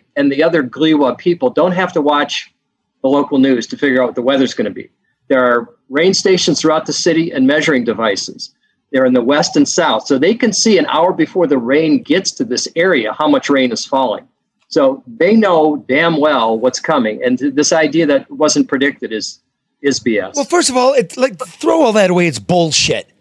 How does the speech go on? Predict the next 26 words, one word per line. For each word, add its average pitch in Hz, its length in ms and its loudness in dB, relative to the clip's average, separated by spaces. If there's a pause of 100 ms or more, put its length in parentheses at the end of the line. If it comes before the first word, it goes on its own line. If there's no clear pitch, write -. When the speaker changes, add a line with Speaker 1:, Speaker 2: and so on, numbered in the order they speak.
(540)
Speaker 2:
The 220 100 0
fucking 294 640 0 (800)
pumping 254 400 0
station 202 420 0
didn't 220 180 2
have 208 160 0
power 214 420 2
to 131 240 -4
it. 95 160 -8 (240)
Didn't 226 220 2
matter 226 300 4
if 202 100 2
it 220 40 4
was 202 100 4
gonna 202 200 0
be 196 120 2
a 170 60 0
thousand 233 640 0
feet 160 200 0
of 151 80 4
rain. 139 320 -2 (200)
It 185 160 2
wasn't 196 340 2
Speaker 1:
Right. - 80 -4
Speaker 2:
gonna 180 280 2
work. 165 680 0